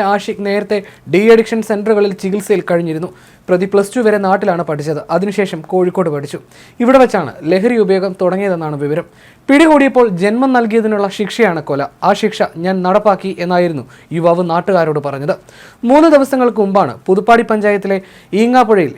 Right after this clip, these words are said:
ഷിബിലി എന്ന യുവതിയെ ഭർത്താവ് യാസർ വെട്ടിക്കൊന്നത്. ആക്രമണത്തിൽ ഗുരുതരമായി പരിക്കേറ്റ ഷിബിലിയുടെ പിതാവ് അബ്ദുറഹ്മാൻ തീവ്രപരിചരണ വിഭാഗത്തിൽ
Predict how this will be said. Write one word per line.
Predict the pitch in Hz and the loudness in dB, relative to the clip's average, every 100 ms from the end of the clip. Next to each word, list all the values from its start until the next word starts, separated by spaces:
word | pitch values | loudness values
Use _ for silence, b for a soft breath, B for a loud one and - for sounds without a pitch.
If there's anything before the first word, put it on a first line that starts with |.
| - | -10
ഷിബിലി | - 226 262 247 | -4 0 2 2
എന്ന | 226 208 | 0 -2
യുവതിയെ | 202 202 190 | -2 -2 -2
ഭർത്താവ് | 175 175 202 202 170 | -4 0 0 2 2
യാസർ | 175 180 208 - 156 | 0 0 -6 -6 -6
വെട്ടിക്കൊന്നത്. | 165 170 143 156 - - B B B 180 | -4 -4 -2 -2 -2 -6 B B B 0
ആക്രമണത്തിൽ | 185 208 208 208 175 | 2 -2 0 -2 0
ഗുരുതരമായി | 190 208 233 233 220 | 2 4 2 2 0
പരിക്കേറ്റ | 208 202 196 196 | -2 -2 -6 -6
ഷിബിലിയുടെ | 196 180 190 196 196 | -4 0 0 0 -2
പിതാവ് | 170 175 185 - | 0 2 2 0
അബ്ദുറഹ്മാൻ | 170 185 190 185 180 190 196 | -2 -2 -2 -4 -6 -6 -6
തീവ്രപരിചരണ | 196 208 190 175 190 180 | -2 0 0 -2 -4 -4
വിഭാഗത്തിൽ | 156 165 180 165 | -2 0 0 -2